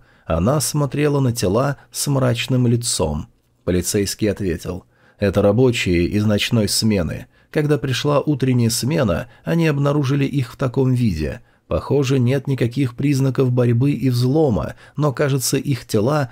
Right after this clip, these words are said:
облаченные в геноброню, были разорваны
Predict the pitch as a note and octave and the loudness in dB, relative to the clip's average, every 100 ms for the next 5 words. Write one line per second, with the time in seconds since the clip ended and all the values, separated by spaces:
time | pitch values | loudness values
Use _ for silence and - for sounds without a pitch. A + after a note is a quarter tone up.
0 | - - E2+ F#2 - A#2 B2+ A#2+ A2 G2+ | -6 -2 2 2 2 2 4 4 2 2
1 | A2 A#2 G2 F#2+ F2+ A2+ C#3+ - - E2+ | 2 4 2 2 2 2 0 -4 -8 0
2 | A2 C#3+ C3+ B2 G2+ G#2+ C3 C3 C#3 C#3 | 2 2 2 2 2 2 4 2 2 0